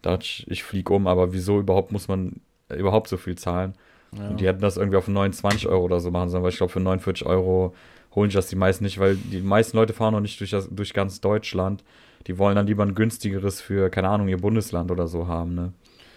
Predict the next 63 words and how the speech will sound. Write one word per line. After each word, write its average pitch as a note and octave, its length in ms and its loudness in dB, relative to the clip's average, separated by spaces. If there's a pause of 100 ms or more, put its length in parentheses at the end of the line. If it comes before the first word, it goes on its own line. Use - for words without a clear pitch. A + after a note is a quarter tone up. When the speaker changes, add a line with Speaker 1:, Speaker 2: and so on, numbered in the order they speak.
(200)
Speaker 2:
Ja, G2+ 120 -6
richtig. G#2+ 400 -10
Ja, A2+ 100 2
vielleicht C3+ 240 -8
machen D#3+ 140 -2
die - 20 -14
es - 80 -12
dann, B2+ 320 -6
kann B2 200 -4
wenigstens A#2+ 260 -6
in G#2+ 140 -6
der G#2 80 -4
Saison, B2 220 0
wenn G#2+ 140 -6
Ferien B2+ 320 -2
sind, G#2+ 180 -8
weil G2 100 -2
es F#2 60 -8
dann G#2 100 -6
wird G2 80 -10
das F#2+ 80 -10
vielleicht G2 220 -10
ärger A#2 280 0
kauft, A#2 260 -4
als A2 220 -8
wenn G#2+ 60 -4
das G#2 140 -10 (260)
unter, G#2 300 -6
unter A#2 200 -6
der G#2 100 -2
Saison G2 340 -6
ist. A2+ 120 -6
Aber G#2+ 160 0
die A#2 100 -4
Frage, A#2 180 -2
bringt C3+ 140 -4
das B2+ 120 -2
dann G#2+ 100 -8
noch F#2+ 120 -8
was? A2+ 280 -4 (720)
Äh, G#2 240 -6 (120)
wie A#2 60 -6
gesagt, B2+ 140 2
ich B2+ 60 -8
find's D3+ 160 -6
schön, E3+ 80 -4
dass D#3 100 -2
es - 60 -12
überhaupt C3+ 260 -4
gibt, D#3 400 -10
überhaupt B2 200 0
eine D#3 80 -2
Alternative, D#3 520 -6
um A#2+ 220 -2
nicht A2+ 260 -4
unbedingt A#2 300 -4
hundertzwanzig A#2+ 400 -2
Euro B2+ 120 -2
bezahlen C3 340 -6
musst, A#2 120 -8
sondern G#2+ 180 -6
nur A2 140 0
die, G#2 240 -8